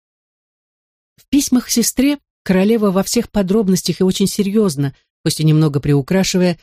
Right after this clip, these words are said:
рассказывает о своём маленьком вкладе в решение этого простого вопроса. Пакизе Султан вообще весьма серьёзно относилась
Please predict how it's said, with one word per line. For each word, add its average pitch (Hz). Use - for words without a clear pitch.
рассказывает 214
о 190
своём 202
маленьком 190
вкладе 196
в 165
решение 170
этого 151
простого 156
вопроса. 143
Пакизе 160
Султан 151
вообще 147
весьма 165
серьёзно 185
относилась 147